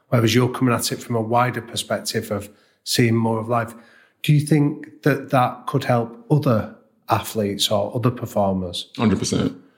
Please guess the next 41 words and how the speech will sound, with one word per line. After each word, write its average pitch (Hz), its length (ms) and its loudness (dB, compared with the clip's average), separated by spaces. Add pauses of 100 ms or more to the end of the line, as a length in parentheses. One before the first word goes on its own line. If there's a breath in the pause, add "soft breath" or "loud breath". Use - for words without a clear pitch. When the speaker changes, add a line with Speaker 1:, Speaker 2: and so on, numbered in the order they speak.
(360 soft breath)
Speaker 2:
But 104 240 2
I, 113 240 2
I - 20 2
think, 120 440 -2 (260)
I 101 80 2
think 110 220 2
it 98 80 4
would 92 80 2
be 95 100 2
more 101 300 4
so 101 360 4
in 90 540 0 (180)
other 95 240 4
aspects 90 420 0
of 82 120 -6
life, 85 300 0
not 87 200 0
just 82 220 -2
sport. - 420 -2
Speaker 1:
Right. 95 200 -8 (240 loud breath)
Speaker 2:
I 180 100 2
think 214 240 2
if, - 160 0
if, - 420 0 (360)
you 113 120 4
know, 101 120 4
from 98 160 0
sport, 135 320 2
you 101 100 4
can 95 200 2
look 110 180 2
at 104 80 4
it 101 120 2
from, 87 600 -2 (560 loud breath)
you 95 140 2
know, 92 160 6
a 87 40 2
guy, 92 600 2
uh, 87 600 -2
who 101 220 2
was 90 420 0